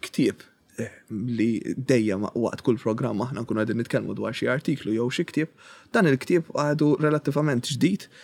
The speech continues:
li ġie ppubblikat mill-Mużew Nazzjonali tar-Royal Navy ġewwa Portsmouth li jismu Thirty-six Hours, Jutland nineteen sixteen,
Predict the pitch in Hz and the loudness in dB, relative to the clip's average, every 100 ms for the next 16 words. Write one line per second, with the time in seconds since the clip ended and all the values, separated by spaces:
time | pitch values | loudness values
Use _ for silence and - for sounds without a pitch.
0 | - 143 147 147 - 131 117 - 160 120 | -4 0 2 2 0 2 2 2 -2 -4
1 | - 117 120 131 147 196 127 120 - 120 | -4 0 2 2 2 2 2 -2 -2 0
2 | 135 113 - - - - - 120 135 113 | 0 -2 -6 -14 -20 -6 0 4 4 4
3 | 104 110 120 151 185 - 113 113 90 - | 4 2 2 2 -2 -4 -4 -2 -4 -4
4 | 120 98 - 214 202 - - - 196 151 | 0 0 0 -2 -4 -8 -10 0 4 4
5 | 127 143 147 - - 156 139 123 117 - | 4 0 0 -2 0 2 4 2 0 -4
6 | - - - - - - 127 165 156 156 | -4 -6 -12 -16 -16 -6 0 0 2 2
7 | 156 147 135 139 120 117 107 95 - 92 | 2 2 2 2 2 0 0 -2 -4 -4
8 | 117 | -6